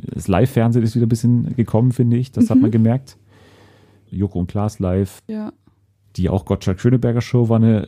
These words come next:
Speaker 1: angenehme Überraschung,
Speaker 2: Oh,
Speaker 1: fand
Speaker 2: die,
Speaker 1: ich.
Speaker 2: die Show bei mir zu Hause war noch
Speaker 1: Live-Show bei dir
Speaker 2: enttäuschend.
Speaker 1: zu Hause war eine,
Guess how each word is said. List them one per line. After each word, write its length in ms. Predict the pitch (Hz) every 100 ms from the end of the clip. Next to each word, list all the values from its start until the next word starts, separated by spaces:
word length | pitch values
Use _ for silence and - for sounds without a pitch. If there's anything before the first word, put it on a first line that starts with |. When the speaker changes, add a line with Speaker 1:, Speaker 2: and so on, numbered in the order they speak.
| -
Speaker 1:
angenehme 380 | 98 113 120 113
Überraschung, 400 | 107 107 240 110
Speaker 2:
Oh, 40 |
Speaker 1:
fand 160 | 107 107
Speaker 2:
die, 60 |
Speaker 1:
ich. 260 | 208 202 196
Speaker 2:
die 160 | 208
Show 240 | 202 226 220
bei 380 | 214 202 196 196
mir 240 | 208 214
zu 180 | - 220
Hause 400 | 208 220 214 190
war 160 | 101
noch 160 | 214 214
Speaker 1:
Live-Show 300 | 156 202 196
bei 100 | 80
dir 60 | -
Speaker 2:
enttäuschend. 200 | 80 -
Speaker 1:
zu 100 | 76
Hause 280 | 101 107
war 80 | 92
eine, 220 | 95 90